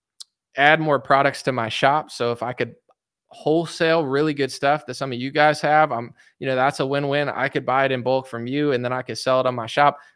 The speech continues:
I'm trying to partner with more companies on that note, do more sponsorships if I like the company. And then also I wanna do some social media consulting because I do my own thing on here. It's actually fun for me to do, like, business outside of my own niche market.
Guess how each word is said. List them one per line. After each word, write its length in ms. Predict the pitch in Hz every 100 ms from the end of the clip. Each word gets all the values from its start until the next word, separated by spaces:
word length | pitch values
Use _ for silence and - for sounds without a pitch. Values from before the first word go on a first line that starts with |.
| -
I'm 60 |
trying 220 | 131 160 156
to 160 | 127 - _
partner 280 | - 165 175
with 120 | 165
more 160 | 165 147
companies 400 | 160 151 147 131
on 100 | 123
that 220 | 160 160
note, 260 | 165 160 127
do 100 | 151
more 200 | 143 123
sponsorships 640 | - 143 143 147 147 -
if 80 | 117
I 80 | 123
like 220 | 139 139
the 60 |
company. 520 | 147 151 147 156 147 147 _ _ -
And 140 | 160
then 120 | 165
also 320 | 180 202 202
I 80 | 175
wanna 200 | 175 170
do 140 | 156 156
some 180 | 151
social 400 | 135 147 156 147
media 300 | 143 147 147
consulting 640 | 127 120 - 127 127 110 107
because 260 | - 131
I 100 | 131
do 140 | 135 131
my 140 | 120
own 160 | 127 123
thing 160 | 123
on 100 | 117
here. 320 | 127 190 185 - _ _
It's 140 | 151
actually 340 | 180 180 185 151
fun 280 | 151 160 156
for 100 | 151
me 140 | 143
to 80 | 135
do, 140 | 135
like, 220 | 131 117
business 400 | 135 139 139 131 -
outside 400 | 135 - 135 135
of 60 | 127
my 180 | 120
own 220 | 113 135 131
niche 220 | 117 123
market. 460 | 127 143 175 160